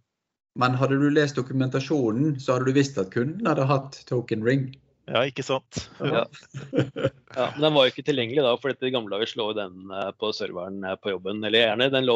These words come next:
Speaker 3: eh, på serveren hos kunden, for det var kunden som hadde dokumentasjonen. Så du visste jo ikke det før du kom dit.
Speaker 2: Nei, ikke sant.
Speaker 3: Ja, så det, nå er det jo litt lettere å få det, eh, tilgjengeliggjort.
Speaker 2: Mm.
Speaker 3: Så det
Speaker 1: Ja, men hvis vi
Speaker 2: Men
Speaker 1: skulle oppsummert noe om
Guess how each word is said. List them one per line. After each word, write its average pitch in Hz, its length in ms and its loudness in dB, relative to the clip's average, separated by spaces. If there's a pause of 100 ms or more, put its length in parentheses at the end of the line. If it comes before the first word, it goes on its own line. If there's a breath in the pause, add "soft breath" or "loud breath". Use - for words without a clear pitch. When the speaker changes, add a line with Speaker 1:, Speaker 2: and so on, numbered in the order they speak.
(140)
Speaker 3:
eh, 123 180 -2
på 127 160 -10
serveren 101 240 -4
hos 123 160 -6
kunden, 127 480 -8
for - 160 -10
det 117 160 0
var 110 240 2
kunden 101 240 -10
som 110 160 -8
hadde 95 160 -10
dokumentasjonen. - 560 -20
Så - 160 -10
du 123 80 4
visste 120 240 0
jo - 20 -20
ikke - 140 0
det 101 160 4
før 104 160 -2
du 98 80 -6
kom - 160 -12
dit. 117 140 -16 (420)
Speaker 2:
Nei, - 140 -2 (100)
ikke 135 160 -8
sant. 117 160 -8
Speaker 3:
Ja, 104 160 -14 (240)
så 104 140 -4
det, 98 100 -2 (400)
nå 117 80 -4
er 104 140 0
det 104 80 -4
jo 107 80 -4
litt - 180 -8
lettere 87 400 -4
å 92 160 0
få 92 160 -4
det, 90 140 0 (840)
eh, 92 160 -12 (480)
tilgjengeliggjort. 110 540 0 (500)
Speaker 2:
Mm. 113 160 -8 (400)
Speaker 3:
Så 98 160 -8
det 98 80 -6 (1040)
Speaker 1:
Ja, - 80 -2 (640)
men 151 80 4
hvis 151 160 0
vi 160 80 -2
Speaker 2:
Men 147 80 -2
Speaker 1:
skulle 190 180 0
oppsummert 113 540 0
noe 95 240 4
om 107 240 2